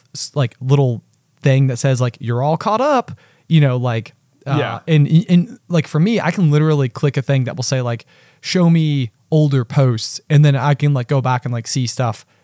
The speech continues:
Speaker 1: that I have already seen before.
Speaker 2: Okay.
Speaker 1: And, like, th-, this could be one of those types of things where it's like you follow so many people that you're never caught up, like, you literally never see
Speaker 2: Yeah.
Speaker 1: like, that little, that little token pop up.
Speaker 2: Right.
Speaker 1: But that is a thing. Like, you can literally have seen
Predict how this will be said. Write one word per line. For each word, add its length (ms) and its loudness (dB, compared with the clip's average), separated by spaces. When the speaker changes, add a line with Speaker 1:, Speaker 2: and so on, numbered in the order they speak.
Speaker 1:
that 180 2
I 60 0
have 140 -2
already 220 -8
seen 420 0
before. 560 -10
Speaker 2:
Okay. 300 -6
Speaker 1:
And, 120 0
like, 180 -4
th-, 200 2
this 180 2
could 120 0
be 60 0
one 160 2
of 60 0
those 140 -2
types 180 -4
of 80 -4
things 220 -4
where 60 -8
it's 100 -12
like 100 -8
you 100 -2
follow 280 -4
so 180 -2
many 160 -2
people 300 -6
that 180 -6
you're 100 0
never 460 -4
caught 300 -2
up, 320 0
like, 180 -6
you 80 -2
literally 400 -4
never 360 -6
see 400 -2
Speaker 2:
Yeah. 380 -4
Speaker 1:
like, 180 0
that 200 -2
little, 360 2
that 180 -4
little 200 0
token 680 0
pop 300 -4
up. 280 0
Speaker 2:
Right. 380 -6
Speaker 1:
But 140 0
that 180 0
is 140 0
a 80 2
thing. 380 -2
Like, 200 -8
you 80 6
can 240 4
literally 340 4
have 160 2
seen 360 0